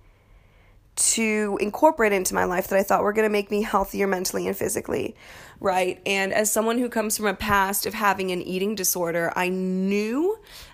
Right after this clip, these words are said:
that I wasn't the kind of person that needed to go on a diet or, you know, I was just like, "Man, I don't feel very good."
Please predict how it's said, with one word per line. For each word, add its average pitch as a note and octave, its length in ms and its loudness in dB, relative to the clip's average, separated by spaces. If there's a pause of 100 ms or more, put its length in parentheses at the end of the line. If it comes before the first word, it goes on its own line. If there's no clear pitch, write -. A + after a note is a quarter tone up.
that G3 560 4
I G3+ 100 4
wasn't F#3 540 0
the G#3 80 -4
kind G3 220 0
of F#3+ 60 -8
person F#3+ 280 -2
that F3 60 -4
needed F3 240 -4
to - 60 -8
go E3 140 -2
on C#3+ 80 -4
a D3+ 60 -2
diet G3 600 0
or, D#3 460 2
you F3+ 140 -2
know, D3+ 420 -2
I F3 80 8
was F3+ 160 2
just F3+ 160 -4
like, F3+ 160 0
"Man, F3+ 220 0
I F3+ 100 0
don't G#3 160 -4
feel F#3 360 -2
very E3+ 280 -4
good." G3 480 -4